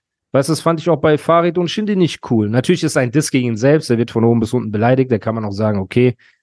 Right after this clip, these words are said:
das ist Kriegsführung. Aber wenn du mir vertraust als Freund und du sagst, diese Dynastiefamilie, du würdest das zwar nie machen, ne?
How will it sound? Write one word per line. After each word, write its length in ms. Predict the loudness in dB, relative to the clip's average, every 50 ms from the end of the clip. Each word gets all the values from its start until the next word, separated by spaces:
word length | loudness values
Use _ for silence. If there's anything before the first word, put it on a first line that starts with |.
| _ _ _
das 180 | -4 -4 -4 -4
ist 100 | -6 -6
Kriegsführung. 800 | -4 -2 -2 -2 -4 -2 0 2 2 4 2 2 0 -2 -6 -12 _ _ _ _ _ _ _ _ _ _ _ _
Aber 380 | -4 -2 0 2 2 2 2 0
wenn 220 | 0 0 0 0
du 160 | 0 2 2 2
mir 300 | 2 4 4 2 2 2
vertraust 480 | 0 -2 -4 0 0 2 2 2 2
als 200 | 2 0 0 -2
Freund 500 | -6 -4 0 0 2 2 0 -4 -8 _ _
und 140 | -6 -2 -2
du 80 | 0
sagst, 280 | 2 2 2 2 0 -2
diese 320 | -4 0 2 2 2 2 0
Dynastiefamilie, 1400 | -2 -8 -16 -6 -2 0 2 2 0 0 -2 -4 -6 -6 -6 -4 -2 -2 -2 -2 -2 -4 -6 -6 -8 -10 -10 -14 _ _ _ _ _ _ _ _ _ _ _ _ _ _ _ _ _ _ _ _ _ _ _ _ _
du 140 | 0 0 2
würdest 300 | 4 4 4 2 2 2
das 180 | 0 0 0 0
zwar 180 | 0 0 2
nie 180 | 2 2 0 2
machen, 520 | 2 2 0 0 -2 -6 -6 -6 -8 -10 _ _ _ _
ne? 380 | -4 0 2 2 2 2 0 -4